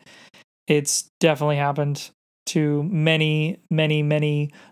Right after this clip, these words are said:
non-celebrity, normal human beings in this world who don't really have a platform. They just are literally alive, and it just happens, and it's unfortunate. But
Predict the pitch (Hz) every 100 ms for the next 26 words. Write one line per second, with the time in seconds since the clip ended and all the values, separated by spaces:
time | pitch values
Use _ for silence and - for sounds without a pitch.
0 | _ 156 160 160 - 160 151 151 151 151
1 | 151 143 - - _ 156 151 160 160 156
2 | 156 143 160 156 147 151 151 147 143 -
3 | 160 156 - 156 151 151 151 151 156 165
4 | 180 175 170 160 170 165 - 160 156 156
5 | 151 - - - 160 156 160 160 160 151
6 | - - - - 156 147 151 147 147 147
7 | 131 - 156 151 143 143 - 151 143 151
8 | 147 143 139 160 151 147 151 143 175 165
9 | 175 170 151 151 156